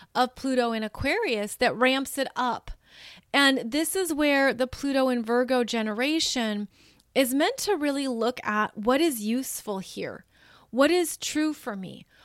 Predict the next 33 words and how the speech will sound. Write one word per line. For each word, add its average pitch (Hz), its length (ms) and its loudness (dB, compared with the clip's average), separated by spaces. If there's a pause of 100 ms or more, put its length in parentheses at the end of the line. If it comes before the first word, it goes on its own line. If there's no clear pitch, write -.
(140)
what 285 180 6
is 339 140 0
still 320 300 -2
something 294 520 -4
I 202 120 -2
can 254 180 -4 (140)
offer 254 580 0
to 262 240 -4
the 240 120 -2
collective, 226 1000 -2 (360)
which 202 240 -4
is 254 120 4
Aquarius, 262 840 0 (320)
but 247 100 -2
I 277 120 4
can 269 160 -6
offer 330 520 -2
it 320 80 0
in 247 180 0
a 233 60 0
way 214 420 0 (320)
that 262 140 4
maybe 320 260 2
is 427 380 2
tailor-made. 233 1120 -4 (400)
It 269 220 0
fits - 440 -2
a 311 80 -2
person, 262 560 -4
it - 140 -6
fits 294 300 -4
their 294 180 2
lifestyle. 220 800 -2